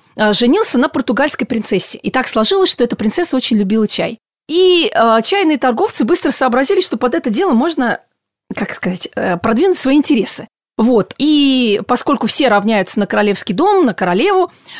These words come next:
а, вошло в моду пить чай не только в аристократических домах. А, в Лондоне возникли чайные, где стали собираться люди попроще. Но вот должен быть день для мужчины, когда вот он отрывается по полной,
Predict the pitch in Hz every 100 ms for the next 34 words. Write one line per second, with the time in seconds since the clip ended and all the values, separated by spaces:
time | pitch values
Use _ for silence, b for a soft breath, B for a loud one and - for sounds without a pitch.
0 | B 214 208 196 202 220 403 359 349 269
1 | - 277 - 311 311 277 302 233 214 -
2 | 196 233 226 190 - 175 220 226 - -
3 | B B - 196 185 190 370 427 370 359
4 | 240 226 330 302 254 - 254 233 202 190
5 | 175 - _ B B 208 220 254 277 247
6 | 233 233 415 - 240 311 311 269 226 175
7 | - - _ _ B B - 240 311 311
8 | 311 - 269 330 294 214 196 285 403 262
9 | 220 196 - 208 160 151 b b 208 208
10 | 254 254 247 208 208 214 202 285 254 -
11 | 175 185 190 160 151